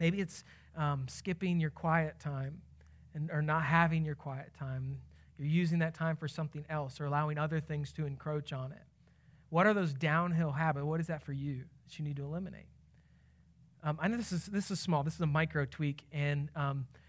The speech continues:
but one of the things that God had been told, telling me is that my, you know, one of my primary responsibilities is to, to raise my children. That's, that's, like, job number three for me,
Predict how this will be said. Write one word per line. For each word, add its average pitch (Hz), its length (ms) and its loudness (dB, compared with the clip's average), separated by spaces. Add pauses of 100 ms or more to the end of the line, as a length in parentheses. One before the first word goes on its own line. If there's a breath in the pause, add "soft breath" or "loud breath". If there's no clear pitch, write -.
(160 soft breath)
but 156 80 0
one 185 180 4
of 226 80 2
the 175 60 -6
things 190 220 0
that 165 100 2
God 160 300 6
had 160 120 4
been 151 140 -2
told, 170 260 0
telling 175 240 4
me 156 80 0
is 143 80 -2
that 160 140 -4
my, 165 180 4 (300)
you 160 80 2
know, 156 100 4
one 175 220 2
of 190 40 6
my 202 100 8
primary 196 400 4
responsibilities 170 880 0
is 156 160 -4
to, 156 160 -4 (100)
to 165 120 -8
raise 151 220 0
my 151 100 -2
children. 160 500 -6
That's, - 280 -16 (360 soft breath)
that's, - 340 -2 (420 soft breath)
like, 156 120 0
job 160 320 6
number 156 340 2 (220)
three 180 280 2
for 139 280 0
me, 127 240 -6